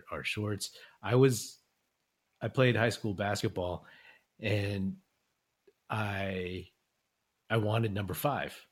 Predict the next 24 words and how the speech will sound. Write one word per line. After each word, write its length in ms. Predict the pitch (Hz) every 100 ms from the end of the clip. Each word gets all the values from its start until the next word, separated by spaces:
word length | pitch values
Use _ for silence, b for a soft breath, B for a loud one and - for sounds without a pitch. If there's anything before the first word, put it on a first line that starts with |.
| _ -
I 40 |
wanted 220 | 95 101 92
Jalen 260 | 101 95
Rose's 280 | 98 101 80
number. 340 | 73 69 69 - - - -
That 360 | 113 113 -
team 200 | - 117
was 100 | 104
very 320 | 92 98 95 90
transformative, 880 | - 92 85 95 92 92 90 87 - B B B B _ -
both 220 | 95 87
on 160 | 92
the 60 | 87
court 200 | - 95
and 100 | 80
off 200 | 90 92
the 60 | -
court, 440 | 92 80 80 - _ -
and 160 | 101
it 100 | 98
influenced 440 | 101 104 107 90 90
so 100 | 104
many 160 | 87 80
people 480 | 95 95 90 82